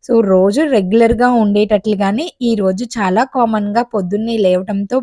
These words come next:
పిల్లల హడావుడితో నేనైతే లంచ్ బాక్స్ అవన్నీ కూడా ప్రిపేర్ చేసి వాడినైతే పంపించేశానండి. ఈ రోజైతే అత్తయ్యకి, నాకు,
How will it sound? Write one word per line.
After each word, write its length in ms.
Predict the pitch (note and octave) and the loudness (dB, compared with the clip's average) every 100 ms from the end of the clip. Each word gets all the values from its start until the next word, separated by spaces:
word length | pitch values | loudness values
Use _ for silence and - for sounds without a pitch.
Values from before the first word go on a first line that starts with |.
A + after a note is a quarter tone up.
| - | -4
పిల్లల 360 | A#3+ A#3 B3 | -2 0 0
హడావుడితో 720 | C#4+ A#3 G#3 G#3 G#3+ G3+ G3+ C4+ | 0 0 2 4 2 -2 -2 -4
నేనైతే 520 | B3 G3 F#3+ F#3 A3 | -2 -4 -4 -6 -4
లంచ్ 300 | A#3 F#3+ F3+ | -4 -4 -6
బాక్స్ 280 | F#3+ G#3+ - | -4 -4 -4
అవన్నీ 320 | G3 F#3 F#3 | -6 -4 -6
కూడా 200 | F#3+ G3+ G#3+ | -4 -4 -2
ప్రిపేర్ 380 | G3 F3+ G3+ G3+ | -4 -4 -6 -4
చేసి 280 | G3 F3+ | -6 -4
వాడినైతే 480 | A#3+ F#3+ F#3 F#3+ A#3 A3+ | -4 -2 -2 -4 -6 -6
పంపించేశానండి. 1000 | F3+ E3+ G3 A#3+ G#3 F#3+ F3+ E3 E3 C4 F4 - - - | -8 -6 -6 -4 -4 -4 -6 -6 -4 -4 -4 -12 -20 4
ఈ 120 | D4 D4 | 6 8
రోజైతే 480 | C#4 B3 A#3 A3+ D#4+ - | 8 8 6 4 2 4
అత్తయ్యకి, 520 | G#3+ A3+ A#3+ A3+ C4 C4 | 2 2 0 0 -4 0
నాకు, 320 | G#3 G3 | 0 0